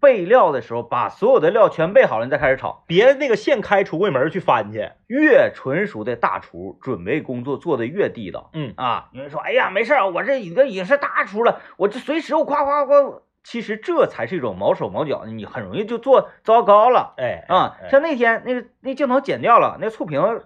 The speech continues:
Speaker 1: 夸倒了，洒了。
Speaker 2: <laughs>
Speaker 1: 因为我就没提前准备嘛，等会儿我提前准备的时候，这个时候一定要快啊。
Speaker 2: 嗯，嗯。
Speaker 1: 它，它讲究于快，开大火之后，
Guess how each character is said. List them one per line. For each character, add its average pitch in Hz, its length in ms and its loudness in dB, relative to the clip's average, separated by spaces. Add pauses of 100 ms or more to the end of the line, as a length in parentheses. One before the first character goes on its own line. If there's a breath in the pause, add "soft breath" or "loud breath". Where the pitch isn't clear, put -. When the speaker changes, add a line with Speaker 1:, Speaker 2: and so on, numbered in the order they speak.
Speaker 1:
夸 - 220 -6
倒 120 180 -2
了， 143 160 2
洒 90 240 -6
了。 190 240 4
Speaker 2:
<laughs> 190 1300 0
Speaker 1:
因 247 160 4
为 285 80 4
我 170 120 2
就 180 100 2
没 202 220 2
提 190 160 -12
前 226 180 0
准 127 160 -4
备 208 160 2
嘛， 131 360 -2
等 202 100 6
会 277 60 10
儿 269 40 8
我 220 60 2
提 208 120 -10
前 262 120 0
准 160 160 -4
备 202 80 -4
的 208 40 -2
时 - 80 -6
候， 156 120 0
这 - 200 -6
个 240 80 -2
时 196 120 0
候 240 80 2
一 233 100 -6
定 254 100 0
要 262 120 4
快 254 520 0
啊。 82 220 -8 (240)
Speaker 2:
嗯， 139 220 -10
嗯。 208 160 -10
Speaker 1:
它， 277 160 0
它 285 180 -2
讲 160 220 -4
究 196 80 -4
于 202 80 -4
快， 202 240 0
开 208 180 -4
大 220 140 -4
火 143 120 -2
之 180 80 -2
后， - 80 -8